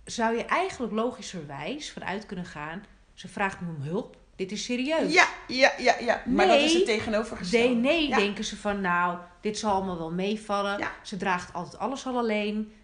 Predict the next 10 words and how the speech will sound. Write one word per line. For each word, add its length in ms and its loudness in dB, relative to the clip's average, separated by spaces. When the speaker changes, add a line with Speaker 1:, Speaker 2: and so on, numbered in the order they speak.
Speaker 1:
Dus 500 -6
dit 200 -6
gaat 260 -4
wel 120 -8
weer 200 -12
over." 460 -16
Herkenbaar 460 -4
of 140 -10
niet? 160 -14
Speaker 2:
Absoluut. 1300 -4